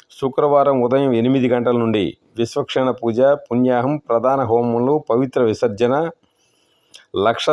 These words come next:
తులసి దళ అర్చన, మహాపూర్ణాహుతి, తీర్థప్రసాదాల వినియోగంతో పవిత్రోత్సవాలు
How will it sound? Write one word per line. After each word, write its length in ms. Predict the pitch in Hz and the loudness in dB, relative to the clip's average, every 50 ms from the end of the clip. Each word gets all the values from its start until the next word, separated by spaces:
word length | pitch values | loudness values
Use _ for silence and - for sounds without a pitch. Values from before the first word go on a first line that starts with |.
| 135 120 - | -2 0 -2
తులసి 280 | 139 139 147 117 151 143 | -2 -2 -2 -2 -2 0
దళ 200 | 131 135 127 113 104 | 0 0 2 2 0
అర్చన, 480 | 104 104 - 123 117 131 139 151 156 185 _ _ _ _ _ _ _ _ _ _ _ _ - - 110 | -2 -2 -2 -2 -2 0 -2 -4 -6 -8 _ _ _ _ _ _ _ _ _ _ _ _ -6 -4 -2
మహాపూర్ణాహుతి, 1000 | 110 131 156 156 151 143 139 139 143 135 135 131 127 120 113 120 117 - 127 123 120 - _ _ _ _ _ _ _ - | 0 0 0 0 0 0 -2 -2 -2 0 0 0 0 0 -2 -2 -2 0 -2 -2 -2 -4 _ _ _ _ _ _ _ -2
తీర్థప్రసాదాల 920 | 120 131 120 113 123 113 - 113 110 - - 117 113 110 113 113 110 113 107 101 | -2 -2 0 0 -2 0 0 -2 -2 0 0 0 2 2 2 2 2 0 0 -2
వినియోగంతో 680 | 101 104 110 113 113 107 104 104 107 95 - 120 127 139 - - _ _ _ _ _ _ _ _ _ _ _ - - | -2 -2 -2 0 0 0 0 -2 -4 -4 0 0 0 0 -2 -4 _ _ _ _ _ _ _ _ _ _ _ 0 2
పవిత్రోత్సవాలు 760 | 139 156 175 175 180 - 165 165 147 123 - 143 147 147 143 | 2 4 4 2 2 2 2 2 2 2 2 2 4 4 4